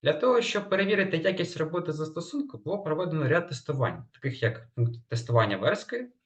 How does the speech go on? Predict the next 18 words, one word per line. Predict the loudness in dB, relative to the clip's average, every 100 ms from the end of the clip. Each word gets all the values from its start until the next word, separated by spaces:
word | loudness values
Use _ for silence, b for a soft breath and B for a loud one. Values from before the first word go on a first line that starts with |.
| -16
функціональне | -14 -10 -6 -4
тестування. | -4 -4 -2 -4 -6 -14 _ b b b -4
Для | 0
кожного | 4 6 6 2
тестування | -2 2 4 4 2
було | 0 -2
створено | 0 4 4 4 2 -2 B B
чек-листи, | 0 0 0 -4 -2 -4 -6 -8 _ 4
де | 4
були | 6 2 4
зазначені, | 4 4 2 -2 -4 -4 -6 -8
як, | -2 0 0
на | 2
яких | 2 2 0 -2 -4
пристроях | 0 2 2 0 0
було | 0 0
проведено | 0 0 0 0
тестування, | 2 2 2 -4 -2 -2 -4